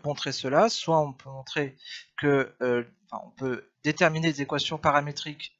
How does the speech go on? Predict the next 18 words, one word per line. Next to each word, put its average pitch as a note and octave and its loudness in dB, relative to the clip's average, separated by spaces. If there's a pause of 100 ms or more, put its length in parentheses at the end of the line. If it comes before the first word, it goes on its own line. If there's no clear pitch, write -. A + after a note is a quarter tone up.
(120)
des A#2 -8
droites C3 -10
A C3 -6
B C3 -12 (520)
et D3 0
C D3 -4
D, D3+ 2 (600)
et D3 2
ensuite C#3+ 0
on, B2 -4 (160)
on A#2+ -16
trouve - -18
l'intersection. C3 -4 (1160)
Ensuite, D3+ 0
on C#3 -4
peut D3+ -2
montrer D3+ 0
que D#3+ -2